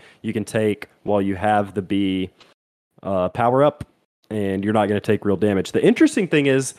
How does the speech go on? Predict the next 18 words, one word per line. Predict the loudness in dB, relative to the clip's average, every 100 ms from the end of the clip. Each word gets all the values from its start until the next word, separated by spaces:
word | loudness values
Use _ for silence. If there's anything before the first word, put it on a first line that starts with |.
| -20 _ _
I | 0
didn't | 2 4
know | 4
this | 2 0
until | -2 0
I | 2
watched | 0 -2
the | -10
speed | -6 -4 -2
run, | -2 -2 -6 -10 -10
uh, | -6 -4
way | -2 2 2
after | 2 0 -2
beating | -6 -4 -4
this, | -6 -6 -8 -20 -12
is | -6 -4
that | -2
the, | -2 -2 0 -2